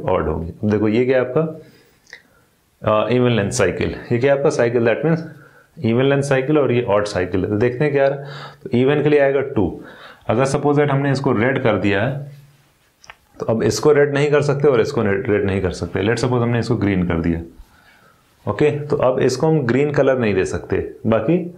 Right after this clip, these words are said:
red use कर सकते हैं क्योंकि ये दोनों vertices एक दूसरे के adjacent नहीं है, तो इसको हमने red दे दिया। इसको red नहीं दे सकते, Green use कर सकते हैं, यस।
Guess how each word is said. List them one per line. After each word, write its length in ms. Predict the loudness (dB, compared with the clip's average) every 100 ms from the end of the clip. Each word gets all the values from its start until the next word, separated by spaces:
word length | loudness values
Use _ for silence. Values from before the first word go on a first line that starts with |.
| -6
red 300 | 0 2 2
use 280 | 0 0 0
कर 80 | 0
सकते 260 | 0 0 0
हैं 80 |
क्योंकि 180 | 0 2 2
ये 160 | 2
दोनों 300 | 2 2 2
vertices 400 | 2 2 0 0
एक 120 | 0 2
दूसरे 300 | 2 0 2
के 60 |
adjacent 580 | 0 0 -2 0 0 0
नहीं 240 | 0 0 0
है, 180 | 0 -2 -8 -20 -12
तो 280 | -12 -8 -6
इसको 160 | -4 0
हमने 200 | 0 2
red 220 | 0 0
दे 100 | 0
दिया। 280 | 0 -2 -2
इसको 300 | -2 0 2 2 0 -8 -18 -20 _ _ -2
red 240 | 0 2
नहीं 140 | 2 0
दे 100 | 0
सकते, 180 | -4 -2
Green 300 | 0 2 0
use 160 | 0
कर 60 | 0
सकते 260 | 0 0 0
हैं, 160 | 2
यस। 280 | 0 -4 -10